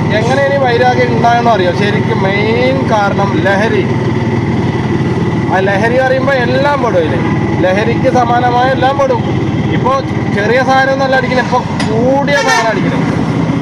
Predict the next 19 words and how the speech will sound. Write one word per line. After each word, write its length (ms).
ഏത് 220
എന്തൊക്കെ 320
അടിക്കുന്നുണ്ട് 420
എനിക്കറിയില്ല 680
ട്ടോ. 260
അപ്പോ 420
പിന്നെ 280
ഈ 60
ലഹരിയാണ് 760
ആദ്യം 400
പ്രധാനമായിട്ടുള്ളത്. 760
പിന്നെ 420
ഒന്നാമത്തെ 720
ടെൻഷൻ, 680
ആ, 440
വിവാഹം 520
കഴിക്കാത്ത 380
ചെറുപ്പക്കാരാണ് 840
കൂടുതലും 640